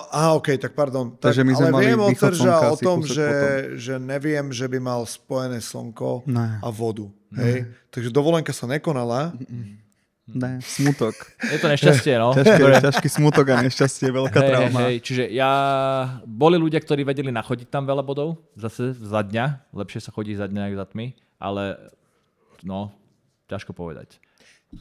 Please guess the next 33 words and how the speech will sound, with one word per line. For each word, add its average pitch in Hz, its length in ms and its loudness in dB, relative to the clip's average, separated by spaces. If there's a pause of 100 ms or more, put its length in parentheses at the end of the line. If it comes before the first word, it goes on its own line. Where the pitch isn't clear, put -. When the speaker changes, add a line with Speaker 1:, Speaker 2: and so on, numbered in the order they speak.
Speaker 3:
Je 127 80 -4
to, 147 160 -2
je 120 80 0
to. 123 80 -6
Speaker 1:
Stretávaš 190 260 0
tých 240 140 -10
ľudí? 294 260 -8 (920)
Kývate 135 420 -2
si 196 140 -4
na 156 160 -4
chodníkoch, 214 480 -6
alebo 143 160 2
Speaker 2:
Vieš 185 160 6
čo, 220 120 4
vieš, 156 200 2
vieš, 151 320 -2
vieš 143 180 4
sa 165 120 4
stretnúť. 123 580 0
Áno, 143 240 6
áno, 127 380 4
vieš 135 180 6
sa 147 80 0
s - 80 -12
nimi 123 160 0
Speaker 1:
Proste 127 240 -2
Speaker 2:
stretnúť 160 160 0
veľmi 135 80 0
Speaker 1:
zrazu - 400 2
Speaker 2:
ľahko. 277 220 0
Speaker 1:
je 160 240 2
nejaký 214 500 -2 (320)
naložený 185 680 -2